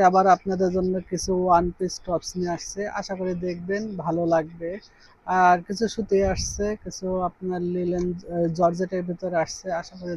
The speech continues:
দেখবেন, ভালো লাগবে। আর বিশেষ করে যে আপুরা আমাদের ভিডিওটা নতুন দেখতেছেন, একটু সাবস্ক্রাইব এবং আমাদের পেজ সাদ্দাম কোয়ালিটি বেডশিট, এটাকে একটু ফলো এবং শেয়ার করবেন। আশা করি আপনাদের ভালো লাগবে।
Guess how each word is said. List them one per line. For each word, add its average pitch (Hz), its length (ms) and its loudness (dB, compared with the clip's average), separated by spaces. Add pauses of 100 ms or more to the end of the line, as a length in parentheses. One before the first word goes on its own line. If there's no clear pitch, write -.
(120)
দেখবেন, 175 380 -6
ভালো 175 300 2
লাগবে। 160 400 0 (640)
আর 175 320 8 (220)
বিশেষ 226 220 0 (100)
করে 254 200 4
যে 220 140 4 (120)
আপুরা 214 300 0
আমাদের 202 320 2
ভিডিওটা 185 520 -2
নতুন 180 380 -4
দেখতেছেন, 180 540 -8
একটু 175 220 -4
সাবস্ক্রাইব 180 680 -2
এবং 170 280 -2
আমাদের 165 320 -2 (100)
পেজ 170 240 -4
সাদ্দাম 170 360 -6
কোয়ালিটি 170 420 -6
বেডশিট, 165 460 -6
এটাকে 170 380 -10
একটু - 240 -12 (500)
ফলো 180 300 2 (140)
এবং 180 240 -4
শেয়ার 175 320 -2 (120)
করবেন। 175 340 -2 (1400)
আশা 208 240 -2
করি 214 180 4
আপনাদের 208 400 4
ভালো 180 340 6
লাগবে। 175 360 6